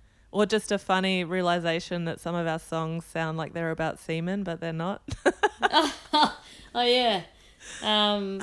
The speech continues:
Speaker 2: I've got two, so I've got, um, everything, I've got a song called Tear Ducts about crying all the time. And
Speaker 1: Yeah.
Speaker 2: it has, like, "Everything looks salty." No, "Everything looks foggy and everything tastes salty."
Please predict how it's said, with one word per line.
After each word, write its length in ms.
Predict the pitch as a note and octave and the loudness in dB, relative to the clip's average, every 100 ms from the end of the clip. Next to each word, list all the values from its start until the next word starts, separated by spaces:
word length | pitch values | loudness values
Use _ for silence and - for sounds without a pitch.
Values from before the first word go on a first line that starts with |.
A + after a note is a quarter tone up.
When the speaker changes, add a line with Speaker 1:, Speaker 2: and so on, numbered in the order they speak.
| - | 0
Speaker 2:
I've 160 | A#3 E4 | 2 4
got 200 | B3+ G#3 | 2 2
two, 160 | - | 0
so 160 | G3+ A3+ | 4 6
I've 220 | A#3 A#3 | 6 6
got, 360 | A#3+ G#3+ F#3+ - | 4 4 2 -2
um, 680 | G3 G3 F#3+ F#3 F3+ F#3 - | 0 0 0 -4 -6 -6 2
everything, 960 | G#3+ G#3 A3+ G#3+ G#3 G3+ G3 F#3 F#3 G3 _ _ _ | 2 2 -2 -2 0 0 -2 -6 -10 -18 _ _ _
I've 280 | G#3 G#3+ A3+ | -6 0 0
got 120 | B3 A#3 | 2 -2
a 40 | |
song 220 | A3+ G#3+ | -2 -4
called 220 | G3+ F#3 - | -4 -8 -4
Tear 200 | G3+ G3 | -2 -2
Ducts 300 | F3+ - F#3 | -4 -6 -8
about 320 | E3+ E3+ - | -6 -6 -6
crying 360 | - F3 F#3 F#3 | -4 -4 -4 -6
all 100 | F3 | -6
the 80 | E3+ | -8
time. 380 | E3+ D#3+ E3 - _ _ - | -10 -12 -14 -18 _ _ -8
And 100 | G#3+ | -4
Speaker 1:
Yeah. 200 | G3+ F3 | -2 -2
Speaker 2:
it 40 | |
has, 400 | F#3 F3+ F3 - | -2 -4 -6 -10
like, 240 | F3+ E3+ - | -6 -6 -4
"Everything 540 | G#3 G#3 G#3+ G#3+ G3 F#3+ | -4 -2 -4 -2 -4 -4
looks 200 | F#3+ - | -6 -6
salty." 560 | G3 F#3+ F#3 G3 F#3 - | -4 -4 -4 -4 -4 0
No, 100 | G#3+ | 2
"Everything 400 | A#3 C4 C#4+ C#4+ | 4 2 0 -2
looks 220 | C4+ A3 | -2 -4
foggy 560 | - G#3 G3+ F#3+ F#3+ F#3 | -4 -2 0 0 -2 -2
and 100 | F#3+ | 0
everything 480 | F#3+ G3+ G3+ F#3+ F#3 | 0 -2 -2 -4 -4
tastes 480 | - G3 F#3 - - | -4 -4 -4 -10 -12
salty." 800 | - F#3+ F#3+ - G3 F3 - | -6 -4 -2 -2 -2 -4 -8